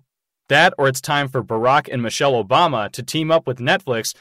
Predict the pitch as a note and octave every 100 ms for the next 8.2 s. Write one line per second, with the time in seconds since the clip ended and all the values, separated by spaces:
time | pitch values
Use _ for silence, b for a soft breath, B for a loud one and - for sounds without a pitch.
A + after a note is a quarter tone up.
0 | b - C3 C3 F3 - F3 F3+ C3+ A2+
1 | C3+ B2 C3+ B2+ A#2+ C3 E3+ A2 G#2+ A2+
2 | C3 B2+ G2+ - C#3+ C3 E2 - _ _
3 | _ _ _ _ _ C#3 C#3 C3 E3+ G3
4 | F#3+ D#3+ - F#3 G3+ C3+ G#2 G#2+ G#2+ G#2
5 | G2+ - _ _ _ D3+ F3 D#3+ F3 G3
6 | E3+ C3 B2 C#3 D3+ B2 B2+ D#3+ F#3 C#3
7 | A#2 - F#3 E3+ A2 - C3+ C3 - F2+
8 | D2+